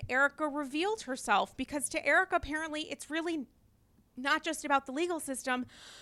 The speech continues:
noting that if she really gave a shit about the legal system, she would be really angry at the ways that Tom has abused it for so long, including paying judges to be in their back pocket, which is why it took so long for him to be disbarred. So, like,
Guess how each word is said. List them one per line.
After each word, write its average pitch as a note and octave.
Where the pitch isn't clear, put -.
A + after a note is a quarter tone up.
noting F#4
that E4+
if E4
she -
really F#4+
gave C#4+
a E4+
shit F4
about C4+
the E4
legal E4
system, E4+
she D#4+
would E4
be E4
really E4+
angry D4
at -
the C4+
ways C#4
that -
Tom C#4+
has C4+
abused B3
it A3
for A3
so G#3+
long, G3+
including D#4+
paying E4+
judges D4+
to C#4+
be C4
in C4
their C4
back B3+
pocket, D4+
which C4
is C#4
why D4
it D4+
took -
so D4
long C4
for C#4
him C4
to A#3+
be B3
disbarred. B3+
So, C#4
like, C4+